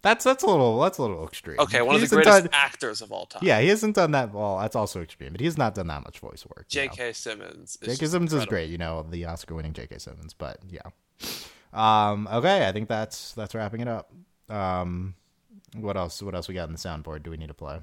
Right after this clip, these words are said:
Speaker 1: I don't think anything. I mean, there's other stuff I haven't played yet, but,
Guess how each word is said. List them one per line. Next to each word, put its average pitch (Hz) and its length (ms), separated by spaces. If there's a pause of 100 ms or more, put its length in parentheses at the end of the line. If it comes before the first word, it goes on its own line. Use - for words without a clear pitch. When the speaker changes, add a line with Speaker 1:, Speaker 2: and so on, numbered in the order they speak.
(120)
Speaker 1:
I 82 60
don't 80 120
think 76 160
anything. 80 440 (800)
I 120 60
mean, 120 100
there's 117 140
other 110 160
stuff 90 260
I 87 40
haven't 82 200
played 78 260
yet, 73 280
but, - 240